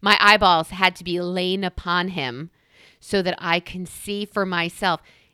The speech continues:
He is not the unattractive one from, from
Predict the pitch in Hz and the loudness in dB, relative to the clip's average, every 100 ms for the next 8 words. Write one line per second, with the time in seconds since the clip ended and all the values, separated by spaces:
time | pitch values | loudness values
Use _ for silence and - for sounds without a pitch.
0 | _ 226 262 269 220 214 233 196 - 180 | _ -10 -8 -6 -2 2 4 2 0 -4
1 | 170 160 170 165 165 185 160 143 131 151 | -4 -4 -4 -4 -4 -6 -6 -6 -6 -10
2 | - 170 160 151 151 143 190 _ _ _ | -12 -6 -4 -4 -8 -14 -18 _ _ _
3 | _ _ - 170 156 147 151 | _ _ -14 -12 -10 -12 -18